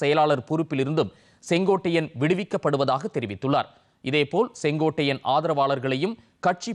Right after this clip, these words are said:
பொறுப்புகளிலிருந்து நீக்கி எடப்பாடி பழனிசாமி உத்தரவிட்டுள்ளார். தமது வெளிநாட்டு பயணங்கள் மூலமே தமிழகத்திற்கு நிதி வருவதாக முதலமைச்சர் தெரிவிப்பது உண்மைக்கு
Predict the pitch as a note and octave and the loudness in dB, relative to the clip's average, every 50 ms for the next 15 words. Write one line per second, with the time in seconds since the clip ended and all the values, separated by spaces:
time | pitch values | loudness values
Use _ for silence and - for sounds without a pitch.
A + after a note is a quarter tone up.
0 | - - D#3 E3 F#3 - F3 D3 D3+ C#3 C3 B2+ C#3 D3+ D#3 D3 C3+ A#2 C3+ D#3 | -6 -4 -4 -4 -4 -4 -4 -2 -2 0 0 0 0 0 0 0 0 0 0 -2
1 | D3 - - G#3 A#3 A#3+ - - _ _ _ - G#2+ B2 C#3 D#3 D3 - C#3 C3+ | -2 -2 -2 -4 -4 -4 -6 -12 _ _ _ -6 -4 -2 -2 0 0 0 0 0
2 | C3+ A#2+ G2+ - C#3 D3 D3 C#3+ C3 - C#3 A#2+ A#2 A#2 A#2 A#2 A2+ - _ _ | -2 -4 -4 -4 -4 -2 -2 -4 -4 -2 -2 -2 -2 -2 -4 -6 -8 -8 _ _
3 | _ - C3 C3 - - - G#2 F2+ F2+ - - G2 G2 A2+ G2+ - - _ _ | _ -6 -6 -4 -2 -2 -2 -2 -2 -6 -8 -6 -4 -2 -2 -4 -4 -6 _ _
4 | _ _ _ _ _ _ _ _ _ _ _ _ _ _ _ _ _ _ _ _ | _ _ _ _ _ _ _ _ _ _ _ _ _ _ _ _ _ _ _ _
5 | _ _ _ _ _ _ _ _ _ _ _ _ _ _ _ _ _ _ _ _ | _ _ _ _ _ _ _ _ _ _ _ _ _ _ _ _ _ _ _ _
6 | _ _ _ _ _ _ _ _ _ _ _ _ _ _ _ _ _ _ _ _ | _ _ _ _ _ _ _ _ _ _ _ _ _ _ _ _ _ _ _ _
7 | _ _ _ _ - A#3 B3+ C#4 C4 B3 F#3+ G3+ A#3 D4 D4+ D4+ C#4 B3 - A3 | _ _ _ _ 0 2 2 2 2 2 2 2 2 2 0 0 0 0 -2 -4
8 | F3 - E3 D#3+ F3+ G#3 G#3+ G#3 F3+ E3 C#3 A#2+ C3 D3 D3+ D3+ C#3+ C3 G#2 F#2 | -2 0 2 2 2 2 2 2 0 0 0 2 2 2 2 2 0 -2 -4 -6
9 | F2+ - D3+ D#3 F#3+ G#3 A3 F#3+ F3 - - C#3+ B2 - D3+ B2+ B2+ C#3+ D#3 D#3+ | -4 -2 0 0 2 2 2 0 0 -2 -4 -6 -6 -4 -4 -2 -2 -2 0 0
10 | G3 E3 D3 C#3+ C#3+ C3+ C#3 B2+ B2+ C3 - D#3+ D#3 - - - - A#2+ C3+ C#3+ | 0 2 2 2 2 2 2 0 0 0 0 -2 -2 -2 -4 -8 -6 -4 -2 0
11 | D3+ D3+ D3+ C#3 - C#3 A#2+ - - C3 C3+ B2+ C3 A#2 - - C#3+ F3+ D3 - | 0 0 -2 -2 -4 -4 -4 -2 -2 -2 0 -2 -2 -2 -2 0 0 2 0 -2
12 | - _ _ _ _ _ _ - C3+ F3 A3 B3 C4 B3+ - - A3 | -4 _ _ _ _ _ _ 0 0 2 2 2 0 0 -2 -2 -4